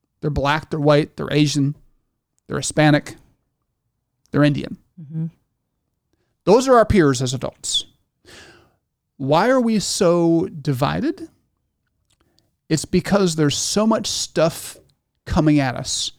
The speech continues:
Speaker 1: about our peers, about what we should believe about our peers.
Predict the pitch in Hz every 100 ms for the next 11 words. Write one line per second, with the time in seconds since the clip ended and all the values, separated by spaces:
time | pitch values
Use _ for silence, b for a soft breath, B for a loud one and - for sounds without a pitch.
0 | _ _ _ _ - 139 139 135 131 143
1 | - - - - - _ _ _ - 143
2 | 160 175 - 147 139 139 131 120 143 -
3 | - 165 - -